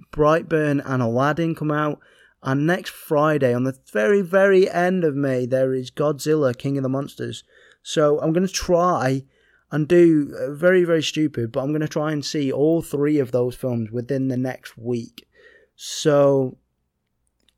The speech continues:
could go well, it could go bad. Um, so yeah, so I'm gonna try and see all those films in the next week and talk briefly about them, uh, non-spoilery, like I normally do. Um, and then after that, I'm gonna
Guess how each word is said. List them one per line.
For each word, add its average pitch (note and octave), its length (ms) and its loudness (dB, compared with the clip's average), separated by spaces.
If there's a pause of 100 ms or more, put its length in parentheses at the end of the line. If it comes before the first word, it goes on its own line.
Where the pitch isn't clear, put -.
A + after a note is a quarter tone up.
(220)
could G3+ 260 2
go G#3 180 6
well, G3 300 6
it - 80 -6
could D3+ 200 -4
go C#3+ 180 2
bad. C#3 360 0 (140)
Um, C3 360 -2 (360)
so - 260 2
yeah, F3+ 220 6
so D#3+ 240 2
I'm E3+ 100 2
gonna F#3+ 140 0
try F#3+ 160 2
and F3+ 80 -2
see F3+ 160 2
all F3+ 80 4
those C#3+ 180 2
films D#3 340 -4
in D3+ 600 -8 (180)
the C3+ 80 -4
next C3 260 -4
week B2+ 340 -4 (120)
and B2+ 320 -4
talk - 340 -4
briefly D3 360 0
about B2+ 280 0
them, B2+ 300 -6 (400)
uh, C3 200 0
non-spoilery, D#3+ 1080 2
like C3+ 300 -2
I C3 40 -2
normally C3+ 340 0
do. C3+ 300 0 (560)
Um, B2+ 460 -2 (560)
and E3 140 2
then F3+ 80 6
after E3+ 220 2
that, D#3 160 4
I'm D#3 120 0
gonna D3 300 -2